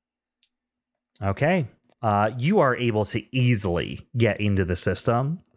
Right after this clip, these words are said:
You realize fairly quickly, though, that opening the door isn't gonna be a problem for you. The problem is that this door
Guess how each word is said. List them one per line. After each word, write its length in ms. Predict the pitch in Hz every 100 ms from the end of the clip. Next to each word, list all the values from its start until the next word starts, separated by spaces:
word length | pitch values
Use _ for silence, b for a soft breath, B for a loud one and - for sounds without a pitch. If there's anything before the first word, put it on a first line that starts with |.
| _ b b b b _ _ _ -
You 180 | 120 131
realize 580 | 151 180 175 160 139 -
fairly 380 | - 117 104 98
quickly, 600 | - 226 226 101 85 82
though, 520 | 85 80 - - 120 _ _ _ -
that 180 | 123 -
opening 360 | 156 180 254 226
the 80 | 165
door 400 | 143 123 113 -
isn't 240 | 160 156 110
gonna 180 | 95
be 80 | 98
a 60 | 95
problem 460 | - 127 139 90 82
for 240 | - 53
you. 360 | 50 55 - - _ _ _ _ b b -
The 80 |
problem 540 | 123 - 226 240 117 92
is 600 | 85 82 - - - - _
that 220 | 117 117 -
this 340 | 120 139 165
door 680 | 127 120 196 139 110 98 92